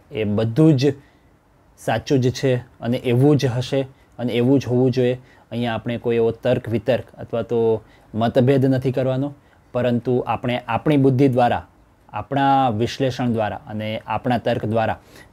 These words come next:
શું સાચું છે અને શું ખોટું છે, એ આપણે જાતે જ, અ, વિશ્લેષણ કરીને એના પર આપણો મત મૂકવાનો છે.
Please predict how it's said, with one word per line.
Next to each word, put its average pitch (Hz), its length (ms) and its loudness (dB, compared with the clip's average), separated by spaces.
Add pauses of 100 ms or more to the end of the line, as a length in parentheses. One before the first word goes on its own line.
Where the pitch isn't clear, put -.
(120)
શું 135 160 2
સાચું 123 380 0
છે 131 120 -4
અને 113 160 -2
શું 113 220 -4
ખોટું 117 320 -2
છે, 117 220 -4 (320)
એ 117 40 -4
આપણે 110 440 -4 (720)
જાતે 127 400 2
જ, 110 60 -2 (640)
અ, 113 140 -6
વિશ્લેષણ 123 560 -2
કરીને 113 400 -2 (320)
એના 113 180 -4
પર 107 300 -4 (240)
આપણો 104 400 -4 (640)
મત 110 220 -2
મૂકવાનો 95 480 -2
છે. - 180 -14